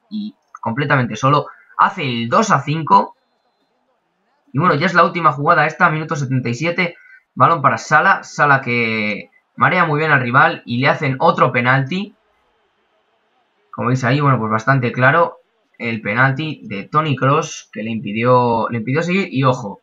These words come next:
ojo que esa ruletita nos da miedo. ¿Qué pasa cuando haya so-, qué pasa cuando haya esa ruletita? Ay, Dios. Igual me ha tirado del Ultimate Team. O, uy, sí, del Ultimate Team.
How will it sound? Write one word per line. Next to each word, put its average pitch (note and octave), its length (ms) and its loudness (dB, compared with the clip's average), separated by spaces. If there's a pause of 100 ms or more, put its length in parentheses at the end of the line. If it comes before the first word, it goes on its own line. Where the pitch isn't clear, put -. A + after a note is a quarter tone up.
ojo D#3+ 260 0
que F3+ 60 -2
esa E3+ 140 0
ruletita D#3 460 0
nos C#3+ 120 0
da C#3 120 2
miedo. G#2+ 420 -6 (760)
¿Qué E3 120 2
pasa F3 220 2
cuando D#3+ 200 0
haya E3 120 2
so-, D#3+ 340 -2
qué D3+ 100 -4
pasa D3+ 280 0
cuando C#3+ 180 2
haya D3 140 0
esa C#3+ 160 0
ruletita? D3 760 0 (1800)
Ay, A#2+ 120 -6
Dios. - 520 -2 (540)
Igual C3 240 2
me - 60 6
ha C#3 60 0
tirado C#3 200 2
del B2+ 120 2
Ultimate A2+ 300 -4
Team. C#3+ 320 -4 (200)
O, B2 180 -4
uy, C3+ 100 0
sí, B2 160 -2
del A2 100 -2
Ultimate G#2+ 320 -6
Team. G#2 200 -10